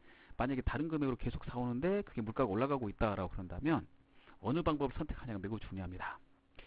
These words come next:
아, 기말의 재고, 재고 금액을 크게 잡히는 거는 선입, 이동, 총, 후입입니다. 예, 기말에 남아있는 게 제일 큰, 큰 걸로 잡히는 거.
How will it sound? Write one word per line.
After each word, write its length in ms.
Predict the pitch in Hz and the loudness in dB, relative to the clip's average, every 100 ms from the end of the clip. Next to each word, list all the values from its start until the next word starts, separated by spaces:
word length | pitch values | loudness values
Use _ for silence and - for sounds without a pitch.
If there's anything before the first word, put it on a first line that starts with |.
| - - - - - | -18 -18 -16 -16 -8
아, 80 | - | -2
기말의 360 | 147 160 165 | 4 4 6
재고, 240 | 147 135 143 - | 4 4 4 2
재고 180 | 127 139 | 0 2
금액을 300 | 139 123 113 | 2 0 0
크게 260 | - - | 0 0
잡히는 340 | 160 - 117 117 | 0 0 0 0
거는 360 | 107 95 135 - | 0 -2 -4 -6
선입, 420 | - 117 117 156 - - _ _ - | -6 -2 0 0 -4 -16 _ _ -12
이동, 520 | 98 101 110 143 190 - _ - | -8 0 2 2 -2 -10 _ -4
총, 500 | - 113 127 170 160 | -2 0 0 -2 -6
후입입니다. 600 | - 117 107 92 90 - - _ _ _ - | -4 -4 -2 -4 -6 -8 -12 _ _ _ -10
예, 80 | 104 | -4
기말에 300 | - 117 120 | -2 -2 -2
남아있는 400 | 101 104 101 98 | -2 -2 -2 -4
게 80 | - | -6
제일 120 | 101 101 | -6 -4
큰, 140 | - - | -8 -10
큰 180 | - 143 | -4 -2
걸로 140 | 123 | 0
잡히는 320 | 107 - 101 92 | -2 -4 -4 -6
거. 160 | 87 | -10